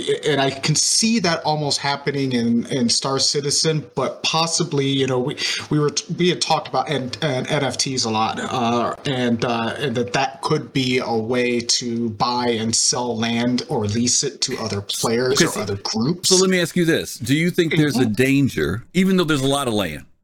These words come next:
Speaker 2: right?
Speaker 1: Mm-hmm.
Speaker 2: There's things that they call prime real estate, right?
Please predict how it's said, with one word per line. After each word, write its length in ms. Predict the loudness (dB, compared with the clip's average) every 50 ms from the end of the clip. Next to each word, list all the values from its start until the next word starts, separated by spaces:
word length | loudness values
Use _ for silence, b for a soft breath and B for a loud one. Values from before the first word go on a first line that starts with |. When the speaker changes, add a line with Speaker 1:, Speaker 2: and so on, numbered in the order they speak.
| _ -2
Speaker 2:
right? 320 | 2 2 4 2 2 -2 -2 -2
Speaker 1:
Mm-hmm. 320 | 0 0 0 0 0 2 2
Speaker 2:
There's 220 | 2 2 2 2
things 240 | 2 2 2 2 2
that 80 | 2 2
they 80 | 2
call 200 | 2 2 2 0
prime 520 | 0 -2 0 2 2 4 4 4 4 2 2
real 140 | 2 2 0
estate, 400 | -2 -2 -4 -4 -4 -4 -4 -2
right? 400 | 0 2 2 2 2 0 -2